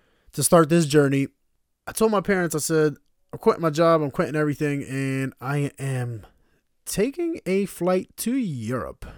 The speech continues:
<laughs> Now, during this time, I have recorded songs, I made songs with some artists in Europe, O G Mercs from England, um, one of my boys from Germany. I had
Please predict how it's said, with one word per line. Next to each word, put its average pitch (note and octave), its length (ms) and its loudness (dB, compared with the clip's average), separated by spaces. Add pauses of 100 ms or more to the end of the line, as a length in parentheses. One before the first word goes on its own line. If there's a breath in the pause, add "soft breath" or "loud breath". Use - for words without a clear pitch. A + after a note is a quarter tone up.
(480 loud breath)
<laughs> G#3+ 80 -10 (1400 loud breath)
Now, F#3+ 520 2 (240 loud breath)
during F#3+ 300 6
this G3+ 140 6
time, F3+ 360 4 (320)
I C#3+ 60 -8
have C#3 220 0
recorded D#3+ 480 0
songs, D3+ 580 4
I B2+ 100 -10
made C#3 300 0
songs C#3 560 0 (480 soft breath)
with A#2+ 140 -6
some C3+ 200 -2
artists C#3 380 0
in C3 140 -2
Europe, C3 420 2
O C#3 160 2
G C3+ 220 -2
Mercs C3 320 0
from C3+ 180 -4
England, C3 540 -2 (360 soft breath)
um, A2+ 600 -8 (1600)
one C3+ 120 0
of C#3 60 2
my C3+ 80 4
boys C3+ 260 4
from B2 200 -4
Germany. C3 800 2
I A#2+ 100 -2
had B2+ 440 -2